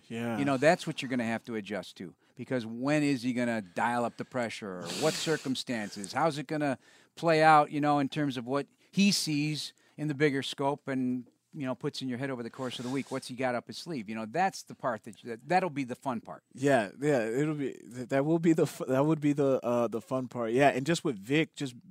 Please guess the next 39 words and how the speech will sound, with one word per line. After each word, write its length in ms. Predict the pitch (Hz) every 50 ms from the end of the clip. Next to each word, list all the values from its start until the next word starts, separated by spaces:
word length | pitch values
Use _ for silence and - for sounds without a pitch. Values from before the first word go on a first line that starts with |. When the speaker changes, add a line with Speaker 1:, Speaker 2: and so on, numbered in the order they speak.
| 104 113
Speaker 1:
b-, 140 | 123 120 -
with 160 | 123 127 117 107 - 113
being 300 | 131 139 147 143 139 135
with 160 | 131 127 117
him, 240 | - 127 123 120 113 _ _ _ _ -
um, 160 | 117 117 117
when 100 | 120 117
I 40 | 117
was 120 | 117 117 117
with 140 | 117 107 117
him 60 | 113
for 120 | - - 107
two 200 | - - 123 117
years, 400 | 107 110 120 135 127 117 107 - - - - - - - - -
it's 80 | 117 127
like 140 | 120 - - -
I 80 | 117
could 240 | - - 143 113 -
kinda 320 | - - 127 131 131 127
get 140 | 113 127 127
a 80 | 120 107
sense. 340 | - - 123 120 113 - 113
It's 80 | 113
like, 180 | 113 101 - -
"Okay, 400 | 117 - - 131 120 120 117 107 110 - _ _ _ _ -
this 240 | 123 123 120 -
is 60 | 151 131
the 80 | 123
time 240 | - - 131 127 127
of 60 | 123
the 80 | 123 113
game. 460 | 110 127 127 127 123 123 123 123 117
This 200 | 110 117 - -
is 60 | 127
the 60 | 120 110
down 180 | 123 123 120
and 100 | 117 113
distance. 540 | 104 127 117 - - 127 123 120 113 - - - - - - - - - - _ _ _ _ _ _ _ -
Um, 180 | 131 127 135